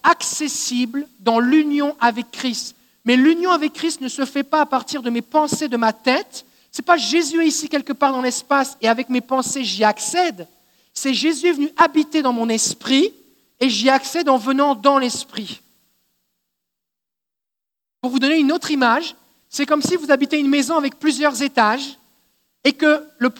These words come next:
le rez-de-chaussée, c'est votre, c'est votre corps, par exemple, et puis le premier étage, eh bien, c'est vos pensées. Et vous avez vécu toute votre vie au premier et au rez-de-chaussée, au rez-de-chaussée et au premier étage.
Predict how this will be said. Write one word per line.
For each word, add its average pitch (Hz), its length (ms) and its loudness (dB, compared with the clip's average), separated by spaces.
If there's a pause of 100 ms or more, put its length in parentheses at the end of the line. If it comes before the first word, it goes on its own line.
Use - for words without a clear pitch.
(120)
le 240 160 4
rez-de-chaussée, 302 600 0
c'est 285 160 -2
votre, 202 600 0
c'est - 160 -4
votre 254 260 -2
corps, 226 360 2
par 220 140 2
exemple, 208 440 -4 (600)
et 247 80 0
puis 285 140 0
le 269 80 2
premier 320 400 0
étage, 294 520 0 (240)
eh 254 80 -2
bien, 277 300 2
c'est 285 320 -2
vos 269 160 2
pensées. 269 540 0 (760)
Et 294 80 2
vous 302 120 -2
avez 320 160 0
vécu 330 480 -2
toute 359 180 0
votre 349 320 0
vie 262 340 0 (260)
au 254 100 2
premier 302 640 0 (460)
et 277 100 4
au 269 80 4
rez-de-chaussée, 254 560 -2 (200)
au 226 80 2
rez-de-chaussée 302 340 0
et 285 40 2
au 262 60 0
premier 254 320 0
étage. 196 420 -2